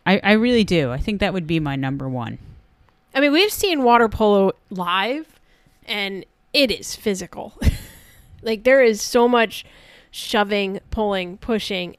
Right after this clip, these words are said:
Speaker 2: and you're trying to not drown.
Speaker 1: Yeah, you've gotta, you, you have to tread water. Yeah, that's, that's, yeah.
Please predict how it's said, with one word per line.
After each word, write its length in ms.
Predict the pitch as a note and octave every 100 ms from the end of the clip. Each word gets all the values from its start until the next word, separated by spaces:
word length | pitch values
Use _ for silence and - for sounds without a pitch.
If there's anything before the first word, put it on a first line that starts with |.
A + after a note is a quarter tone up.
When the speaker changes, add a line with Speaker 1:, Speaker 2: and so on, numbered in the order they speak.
| -
Speaker 2:
and 460 | C#4+ F#4 D4+ D#3+ -
you're 140 | C#4
trying 380 | C4+ C#4+ C4+ C4+
to 100 | C4
not 300 | A3+ G#3 -
drown. 460 | - F3+ E3 - -
Speaker 1:
Yeah, 140 | C4 C#4
you've 240 | F#3+ F#3+
gotta, 420 | G#3 G3 F#3+ F#3
you, 200 | F3+ F#3+
you 240 | F3+ F3 F3
have 200 | F3 -
to 200 | E3+ D#3
tread 380 | E3+ - E3+ D3+
water. 320 | C#3+ A#2+ A#2 _ _ _ _ _ _ _
Yeah, 160 | D3+ C#3+
that's, 460 | D3+ D3+ - -
that's, 580 | - D3 - - - - -
yeah. 160 | -